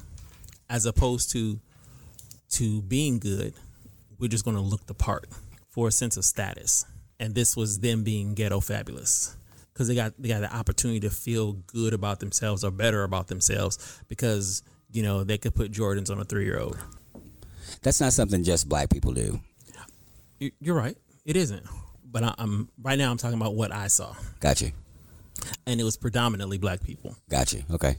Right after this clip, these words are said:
Speaker 1: Um,
Speaker 2: On the same page.
Speaker 1: I didn't grow up rich or with money or even with a, with a money mindset. We grew up poor. I l-,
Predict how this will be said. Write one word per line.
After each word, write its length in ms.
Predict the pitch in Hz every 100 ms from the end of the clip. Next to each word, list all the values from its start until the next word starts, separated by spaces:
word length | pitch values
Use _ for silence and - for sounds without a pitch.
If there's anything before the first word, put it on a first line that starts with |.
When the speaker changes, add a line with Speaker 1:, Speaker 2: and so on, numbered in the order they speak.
| -
Speaker 1:
Um, 100 | - 95
Speaker 2:
On 100 | 87
the 60 |
same 180 | 73 71
page. 240 | - - - - - - - - - - - - - -
Speaker 1:
I 100 | 110
didn't 160 | 127 117
grow 160 | 120
up 60 | 107 _ - - - -
rich 300 | 107 117 -
or 60 | 104
with 160 | 101
money 360 | 101 104 110 110
or 140 | 98
even 180 | 104 101
with 160 | 110 113
a, 60 |
with 180 | 107 101
a 40 |
money 240 | 101 110 107
mindset. 540 | 104 113 104 104 95
We 120 | 101
grew 240 | 113 104 98
up 140 | - _ - - - - -
poor. 400 | - 113 - - - - - -
I 80 | 107
l-, 140 | 113